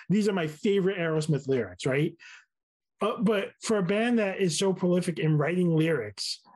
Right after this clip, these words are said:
this is among what I would probably put in the top five, top ten lyrically written songs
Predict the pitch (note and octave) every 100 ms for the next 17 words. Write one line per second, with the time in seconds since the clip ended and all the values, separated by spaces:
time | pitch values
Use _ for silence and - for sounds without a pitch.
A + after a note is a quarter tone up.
0 | _ _ _ _ - F3 E3+ G#3 G#3+ G#3+
1 | F3+ E3 E3 F3 F#3 E3 D#3+ D#3+ D#3 F3
2 | D#3+ E3 E3 D#3 D3 - D#3 - D3 C#3+
3 | D#3 C#3+ - C#3 C3 B2+ C#3+ B2+ - C#3+
4 | C3+ A#2+ A2+ _ _ _ _ - C#3 D#3
5 | F3 D#3 D3 C#3 B2 A#2+ C3 C3+ A#2+ G#2+
6 | - G#2 F#2 G2 -